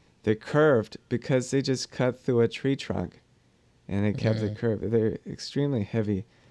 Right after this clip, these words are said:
Speaker 1: So the switch to canvas was probably very welcome,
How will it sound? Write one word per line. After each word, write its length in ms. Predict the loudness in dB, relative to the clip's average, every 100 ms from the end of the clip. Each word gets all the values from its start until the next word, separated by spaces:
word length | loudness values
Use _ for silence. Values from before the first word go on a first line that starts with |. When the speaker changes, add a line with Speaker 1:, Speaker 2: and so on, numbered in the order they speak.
| _ _
Speaker 1:
So 220 | -6 0
the 60 | 0
switch 440 | 0 2 2 0 -8
to 340 | 0 2 2
canvas 800 | 0 -2 0 0 0 -2 -4 -12 -14
was 160 | -10 -8
probably 320 | -4 -2 0
very 240 | 0 0 2
welcome, 560 | 2 0 -2 -4 -4